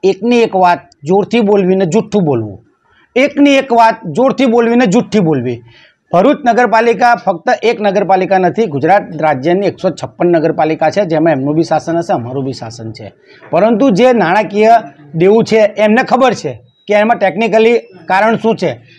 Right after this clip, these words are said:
કદાચ આખા ગુજરાતમાં અનગરપાલિકા ભરૂચ નગરપાલિકા એવી હશે કે અગિયાર મહિના પછી એસ ટી પીથી અંદર આ ભરૂચ નગરપાલિકા સૌથી સદ્ધર નગરપાલિકા થશે. પરંતુ નાના નાના મુદ્દાઓ, ખોટી પ્રસિદ્ધિ મેળવવા માટે જોરથી બોલવું,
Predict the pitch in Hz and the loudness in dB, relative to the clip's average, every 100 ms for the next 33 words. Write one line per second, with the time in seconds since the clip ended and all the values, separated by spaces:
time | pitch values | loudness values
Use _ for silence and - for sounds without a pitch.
0 | - 190 247 269 233 247 208 180 220 233 | -4 0 2 2 0 0 0 0 2 2
1 | 240 220 180 240 214 214 185 208 208 190 | 0 -2 -2 0 0 0 0 0 0 0
2 | 220 147 175 214 214 214 208 208 196 202 | 0 0 -2 0 0 0 2 0 2 2
3 | 190 190 170 196 220 - - - 220 170 | 4 2 2 2 0 -2 -16 -2 0 2
4 | 240 262 247 233 214 214 180 240 170 165 | 2 2 2 0 0 0 0 -2 -2 -2
5 | 254 214 233 220 208 214 226 220 185 208 | -2 -2 0 2 2 2 2 2 2 0
6 | 190 190 196 202 202 254 - 196 185 302 | 0 0 2 2 2 -2 -2 -2 0 0
7 | 214 185 220 208 196 180 180 175 151 131 | 0 0 2 2 2 2 0 0 -2 -4
8 | 127 113 - - - 220 269 285 262 226 | -8 -14 -18 -20 -2 0 2 2 2 2
9 | 269 269 269 262 240 190 233 196 120 - | 2 2 0 0 0 2 2 2 -2 -10
10 | _ - 269 - 349 233 - 269 190 254 | _ -4 -4 0 0 0 0 0 0 2
11 | 247 240 226 202 151 139 - _ 151 277 | 4 4 2 0 -4 -8 -12 _ -2 0
12 | - 302 254 254 220 - | 2 0 0 0 0 -4